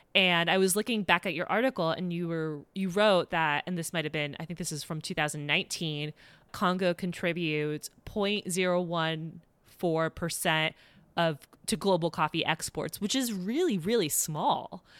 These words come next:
So I'm wondering how companies like yours, like Mighty Peace, are trying to increase that market share, and how, like, organizations like yours are trying to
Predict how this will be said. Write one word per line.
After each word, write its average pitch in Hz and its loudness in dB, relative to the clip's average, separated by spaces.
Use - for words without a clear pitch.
So 190 4
I'm 220 2
wondering 247 2
how 214 2
companies 196 -4
like 180 -2
yours, 156 0
like 180 0
Mighty 202 -2
Peace, 147 -6
are 180 2
trying 190 0
to - -4
increase 175 -4
that 175 2
market 175 -4
share, 135 -2
and 175 -2
how, 175 2
like, 196 2
organizations 196 2
like 180 0
yours 180 2
are 180 4
trying 175 0
to 165 -2